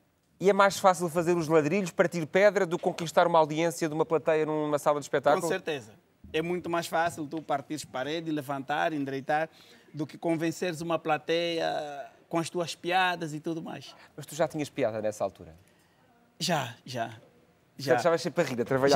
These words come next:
Speaker 2: Já estava
Speaker 1: a rir.
Speaker 2: sempre a rir. Eu fazia muita sátira, eu ficava sempre a fazer imitação dos encarregados de obra, porque na, naquela altura que eu trabalhei nas obras lá, a maior parte dos encarregados de obra eram portugueses.
Speaker 1: Certo.
Speaker 2: Portugueses, brasileiros e cabo-verdianos, é que eram os re-, encarregados de obras na altura.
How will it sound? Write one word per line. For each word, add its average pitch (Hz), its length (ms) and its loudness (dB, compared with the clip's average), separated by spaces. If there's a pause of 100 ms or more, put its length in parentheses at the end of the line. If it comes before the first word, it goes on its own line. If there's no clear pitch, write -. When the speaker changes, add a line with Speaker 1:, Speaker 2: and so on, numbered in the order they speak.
Speaker 2:
Já - 40 4
estava 147 180 6
Speaker 1:
a 185 40 6
rir. 175 60 -2
Speaker 2:
sempre 185 220 6
a 170 60 6
rir. 190 360 0
Eu 208 120 4
fazia 196 320 6
muita 202 320 -2
sátira, 156 480 0
eu 127 80 -4
ficava 156 260 -4
sempre 160 240 -4
a - 20 -4
fazer 143 320 -4
imitação 139 580 -4 (440)
dos 127 300 -4
encarregados 143 500 2
de 143 120 2
obra, 143 240 4
porque - 240 -6
na, 135 220 0
naquela 147 320 4
altura 165 280 4
que 160 80 -4
eu 165 60 0
trabalhei 151 340 2
nas 151 220 2
obras 156 280 4
lá, 151 180 4 (720)
a 127 40 -2
maior 170 280 6
parte 175 380 4
dos 151 260 0
encarregados 151 520 2
de 160 80 2
obra 160 180 6
eram 170 140 4
portugueses. 165 640 -2 (160)
Speaker 1:
Certo. 131 260 2
Speaker 2:
Portugueses, 165 420 2
brasileiros 151 680 2
e 151 80 -2
cabo-verdianos, 139 760 0
é 135 120 -2
que 156 120 0
eram 143 160 0
os 127 160 -4
re-, 123 240 -8
encarregados 127 520 -2
de 120 120 -4
obras 113 240 -4
na 113 100 -6
altura. 113 340 -8